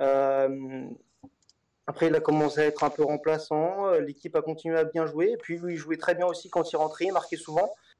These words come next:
Donc, euh, je pense que Arteta, il va rester sur cette continuité en tout cas, euh, pour l'instant.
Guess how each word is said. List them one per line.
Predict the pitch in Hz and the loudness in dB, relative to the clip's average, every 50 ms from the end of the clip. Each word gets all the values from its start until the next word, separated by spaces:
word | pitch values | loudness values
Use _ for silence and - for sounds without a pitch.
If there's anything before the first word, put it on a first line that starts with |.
| _ _ _ | _ _ _
Donc, | - 147 147 - | -2 -2 0 2
euh, | 151 151 | 2 2
je | 143 - | 0 2
pense | - 202 202 202 | 0 0 0 0
que | - - - 185 170 165 165 160 165 | -2 0 2 4 4 6 4 4 4
Arteta, | 160 160 160 - 165 156 175 | 2 0 0 -2 0 2 2
il | 180 170 | 2 4
va | 151 143 | 2 0
rester | 139 139 - 160 | 0 -2 -4 -8
sur | 151 - - - | -8 -8 -8 -6
cette | - 143 - | -6 -6 -4
continuité | - 147 143 - - 151 151 147 147 160 | -4 -4 -4 -2 0 0 0 2 2 0
en | 151 | 0
tout | 156 151 - 135 | 0 -2 -8 -6
cas, | - - 147 143 147 | -2 2 4 4 4
euh, | 139 135 135 135 - | 4 2 2 0 -2
pour | 147 | -2
l'instant. | 139 139 135 - - 156 160 190 - | -2 -2 -2 0 0 0 0 0 -2